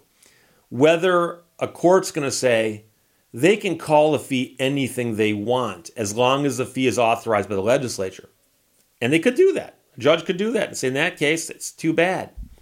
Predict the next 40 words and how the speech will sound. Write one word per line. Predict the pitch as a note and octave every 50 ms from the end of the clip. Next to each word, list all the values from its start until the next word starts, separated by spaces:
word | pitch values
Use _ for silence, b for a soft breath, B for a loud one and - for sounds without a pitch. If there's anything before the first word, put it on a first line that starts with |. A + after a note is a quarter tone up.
| b b b b b b b b b b b b b b b -
On | B2+ B2
the | C3 D#3
other | G3 A3+ A3 F#3+
hand, | F3 E3 D#3 D#3 D3+
if | C3+
a | C3+
judge | B2 B2 D3 C#3+ C#3 A#2+
says, | - C#3 C3+ A#2 A2+
"Well, | D#3+ F#3 G3+ F#3
it | D3 -
says | - D#3+ E3+ C3+ B2+
lamination | C#3 C#3 C#3 C3+ C3 C#3 D3+ D#3+ D#3 C#3+ A#2+
fee, | - - A#2+
and | A#2 A#2
we've | A2+
got | A#2+ B2 A#2 -
to | - B2
take | A#2+
the | - A2+
legislature | A#2 A#2 A2+ G#2 - A#2+ A2+ A2 A2+
at | A2 F#2+
their | A2 G#2+
word | G#2+ A2 A2+ A2
that | G2+ F#2
this | G#2+ G2+ - - G#2+
is | G2+ -
supposed | - G2+ - A#2 A#2 B2 B2 B2
to | G#2+
be | G#2 A2
a | G#2+
lamination | G#2 G#2+ G#2+ G#2 G#2 G#2 A#2+ D#3 D#3+ - B2+ G2
fee, | - F2 E2 E2 b b b b b b b b b b _
and | - B2 A#2+
they | A#2 A#2
didn't | A2+ G#2 C#3 D3 C#3+ C3+ B2+ A#2+ A2+ _ _ _ _ _ _ _ _ _ _ _ _ _ _ _ _ _
laminate | - A2 A2+ B2 B2+ C3+ C3 B2+ B2 B2 -
anything | - B2+ B2+ C#3+ C#3+ - C3+ A#2+ A#2
with | A2+ A#2+ A#2+ A#2+ -
that | G#2+ G#2 G2 G2+
money, | G#2+ A#2 C#3 C#3 A#2 A#2+ B2 A#2+ -